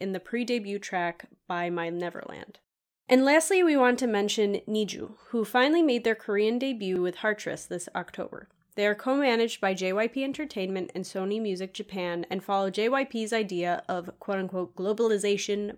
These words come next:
by localization. So they have been focused on making it in the Japanese market, and they seem to be very successful in that endeavor.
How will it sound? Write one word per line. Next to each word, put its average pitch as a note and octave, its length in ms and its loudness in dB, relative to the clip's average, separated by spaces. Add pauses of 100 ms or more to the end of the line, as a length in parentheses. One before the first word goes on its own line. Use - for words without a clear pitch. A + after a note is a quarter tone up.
by F3 380 0 (100)
localization. - 1040 -6 (440)
So A#3 100 4
they B3 200 6
have D#4+ 120 8
been D4+ 140 0
focused G#3+ 460 0
on G3 160 0
making G3 300 -2
it G3+ 120 -2
in F#3+ 140 -4
the F3+ 80 -6
Japanese A3 440 0
market, D#4+ 540 0
and A3 180 -2
they G#3+ 80 4
seem G#3+ 220 -6
to G#3 100 -6
be F#3+ 140 -4
very G3 300 -2
successful F3+ 580 -8
in E3+ 160 -8
that E3+ 160 -4
endeavor. E3+ 460 -4